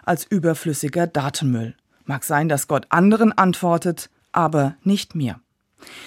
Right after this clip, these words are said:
Spam-Ordner sind ein ziemlich modernes Phänomen. Aber die Befürchtung, dass Gott sich für unsere Gebete nicht interessiert, bewegt Menschen seit Tausenden von Jahren. In einem Psalm heißt es:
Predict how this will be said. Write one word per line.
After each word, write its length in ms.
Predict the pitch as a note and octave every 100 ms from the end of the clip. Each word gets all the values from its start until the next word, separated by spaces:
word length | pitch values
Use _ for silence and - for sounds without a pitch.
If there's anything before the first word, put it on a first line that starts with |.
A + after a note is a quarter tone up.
| - - -
Spam-Ordner 640 | - C#4 C#4+ F3+ F3 G3
sind 200 | G#3 G#3+
ein 140 | G#3 G3+
ziemlich 420 | A3 G#3+ G3 F#3+
modernes 560 | E3+ D#3 C3+ D#3+ E3
Phänomen. 600 | - C#3 C3+ B2 A#2 D3 - _ - - -
Aber 400 | D3+ D3 C#3+ C#3
die 220 | D#3 D3+
Befürchtung, 520 | D3 - G#3+ - E3
dass 200 | C#3 -
Gott 220 | F#3+ F#3+
sich 220 | - D#3+ -
für 120 | F3
unsere 340 | F3 D#3 D#3+
Gebete 520 | C#3+ D3 F3+ F3 G3+
nicht 240 | F3+ D#3 -
interessiert, 760 | D#3 D3 C#3+ C3+ - C#3+ - - - - -
bewegt 420 | A#3+ G#3 A3+ -
Menschen 400 | F3 D#3 C#3 E3+
seit 280 | - E3+ E3+
Tausenden 520 | - C3+ C3+ C#3 C3+
von 240 | C3+ E3 D#3
Jahren. 400 | C3 B2 - - _ _ - - - - -
In 180 | F3
einem 180 | E3+ D#3
Psalm 420 | D#3 A3 A#3 F3+
heißt 240 | D3 D3+ -
es: 260 | F#3+ -